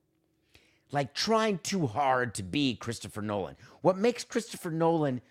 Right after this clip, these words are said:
one of the greatest filmmakers of my life is when he was just making great movies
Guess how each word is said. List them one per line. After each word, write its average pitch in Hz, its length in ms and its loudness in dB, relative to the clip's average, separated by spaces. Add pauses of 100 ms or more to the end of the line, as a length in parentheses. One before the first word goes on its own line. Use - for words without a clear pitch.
(240)
one 170 280 2
of 131 220 0
the 226 160 0
greatest 160 760 0 (160)
filmmakers 151 680 0 (100)
of 139 220 0
my 123 220 -2
life 101 680 -2 (1160)
is 143 260 0
when 156 560 2 (640)
he - 220 -6
was 160 320 4
just - 560 -2 (240)
making 120 600 2 (260)
great 131 500 2
movies 98 680 -6